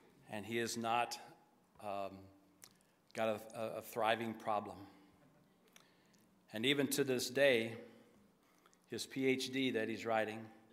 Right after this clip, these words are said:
is on comparing human adoption and spiritual adoption. 'Cause my son's been adopted twice, one with us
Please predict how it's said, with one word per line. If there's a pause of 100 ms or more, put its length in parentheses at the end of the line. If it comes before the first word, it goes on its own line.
(600)
is
on
comparing (1800)
human
adoption (800)
and
spiritual
adoption. (1000)
'Cause
my
son's
been
adopted
twice, (1200)
one
with
us